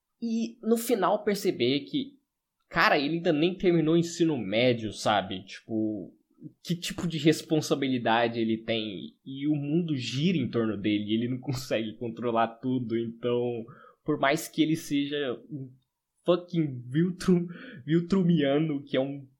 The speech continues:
Superman, <laughs> né, no caso, que é uma espécie de Superman, ele é fraco,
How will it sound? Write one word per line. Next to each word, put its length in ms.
Superman, 920
<laughs> 0
né, 140
no 160
caso, 420
que 100
é 20
uma 180
espécie 400
de 100
Superman, 640
ele 140
é 40
fraco, 480